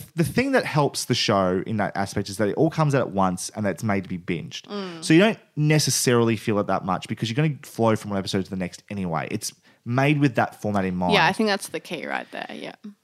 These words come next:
Speaker 1: But they are still individual episodes.
Speaker 2: Mm-hmm.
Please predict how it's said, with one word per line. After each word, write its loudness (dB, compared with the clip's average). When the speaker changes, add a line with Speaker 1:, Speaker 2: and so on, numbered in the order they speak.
Speaker 1:
But 2
they 4
are 6
still -2
individual 2
episodes. 0
Speaker 2:
Mm-hmm. -4